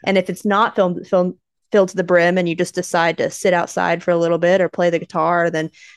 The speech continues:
then you're losing the game, or you're, you're not living your life to its fullest. Um, one thing real quick, um,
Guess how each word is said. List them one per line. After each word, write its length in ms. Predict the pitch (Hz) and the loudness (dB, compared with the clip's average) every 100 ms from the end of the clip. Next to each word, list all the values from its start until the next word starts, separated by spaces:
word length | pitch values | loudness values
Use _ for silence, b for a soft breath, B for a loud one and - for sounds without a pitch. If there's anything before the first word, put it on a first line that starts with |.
| B | B
then 180 | 185 185 | 0 2
you're 160 | 175 175 170 | 2 2 0
losing 380 | 170 156 156 156 | -2 -2 -4 -4
the 80 | 147 | -8
game, 420 | - - - - - | -10 -14 -14 -14 -6
or 280 | 170 160 160 | -2 -2 -2
you're, 580 | 160 160 156 151 151 185 | -2 -2 0 -2 -4 -8
you're 140 | 165 | -8
not 320 | 160 165 - 170 | -4 -2 -4 -4
living 540 | 175 175 160 156 151 | -2 0 -2 -4 -8
your 320 | 165 160 156 | -6 -4 -2
life 260 | 151 151 156 | -2 -4 -6
to 140 | - | -6
its 200 | 156 156 - | -6 -8 -6
fullest. 440 | - 196 170 - - - | -2 -2 -2 -10 -10 -4
Um, 360 | 180 165 165 - B B B B B | 0 0 -4 -10 B B B B B
one 260 | - 208 240 | -2 0 2
thing 240 | 220 208 | 0 0
real 120 | 180 185 | 0 0
quick, 300 | - 190 143 | 0 0 0
um, 360 | 180 175 165 170 | -2 -2 -2 -6